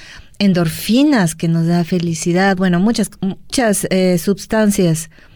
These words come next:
que nos dan felicidad, sobre todo en el orgasmo, y más en un orgasmo placentero. Pero lo importante de,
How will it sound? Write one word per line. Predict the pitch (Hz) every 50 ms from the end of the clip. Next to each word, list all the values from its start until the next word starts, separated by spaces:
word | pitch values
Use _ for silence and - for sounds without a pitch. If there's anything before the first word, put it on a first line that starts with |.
| - - - - -
que | - 196
nos | 180 185 175
dan | 185 185 175
felicidad, | 170 185 180 170 165 156 - - 151 151 147 143 139 - - _ _ - - -
sobre | - - 202 175 175 170
todo | 160 - - - 208 208 226 247 269 277 - - - -
en | - 185 180
el | 175 160
orgasmo, | 160 147 143 143 139 143 - 135 123 - - -
y | - 208
más | 208 208 220 220 220 -
en | 220 202
un | 190 180 185
orgasmo | 180 175 170 170 165 160 165 175 175 175 160
placentero. | 170 180 175 - 202 196 202 254 247 226 196 185 185 -
Pero | - 233 247 254 269 285 - - -
lo | - 226 226
importante | 226 208 220 233 214 - 262 269 269 262 - 320 311
de, | 277 247 220 202 190 185 175 170 160 156 151 156